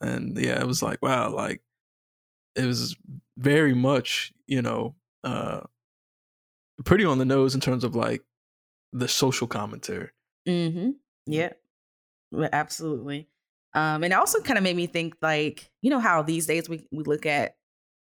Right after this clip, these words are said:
Speaker 2: Black horror mil-, films, and people always say, "Well, why does it have to have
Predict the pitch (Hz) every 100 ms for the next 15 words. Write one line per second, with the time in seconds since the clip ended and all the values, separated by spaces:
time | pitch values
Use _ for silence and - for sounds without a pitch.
0 | _ _ _ _ _ - 147 139 135 156
1 | 147 127 135 131 - - 123 117 156 -
2 | _ _ _ _ _ _ - 165 165 156
3 | 147 - 135 185 156 147 147 147 139 139
4 | 139 143 175 170 165 151 - 143 139 139